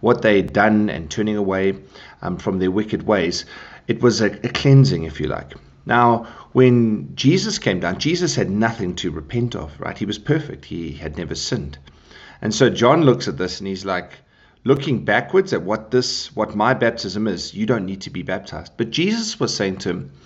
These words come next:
"Right, John, baptism isn't just, this baptism that you're gonna baptize me isn't the baptism that you've always seen, right? You are gonna baptize me in a new way for the first time.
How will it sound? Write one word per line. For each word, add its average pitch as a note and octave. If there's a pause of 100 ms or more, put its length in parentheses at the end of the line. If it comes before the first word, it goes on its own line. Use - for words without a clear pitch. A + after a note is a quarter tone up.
(580)
"Right, A2+
John, B2 (100)
baptism G3+
isn't C#3+
just, - (100)
this -
baptism G#2+
that F#2+
you're A#2+
gonna C3
baptize F#2+
me F2
isn't C3+
the D3+
baptism G#2+
that F#2+
you've C#3+
always D#2+
seen, D2+ (680)
right? - (300)
You C#3
are G3
gonna E3+
baptize C3
me C3+
in A2+
a G2+
new A#2+
way G2
for F#2
the F#2
first -
time. D#2+